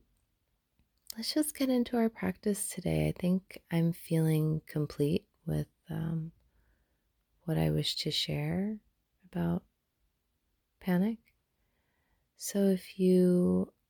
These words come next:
are able to, um,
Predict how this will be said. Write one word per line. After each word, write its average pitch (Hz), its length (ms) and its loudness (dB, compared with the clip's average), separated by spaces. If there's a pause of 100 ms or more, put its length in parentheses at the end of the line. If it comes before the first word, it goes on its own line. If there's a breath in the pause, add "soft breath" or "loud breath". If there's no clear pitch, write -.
(260)
are 160 520 0
able 180 340 2
to, 190 580 2 (1080)
um, 165 500 0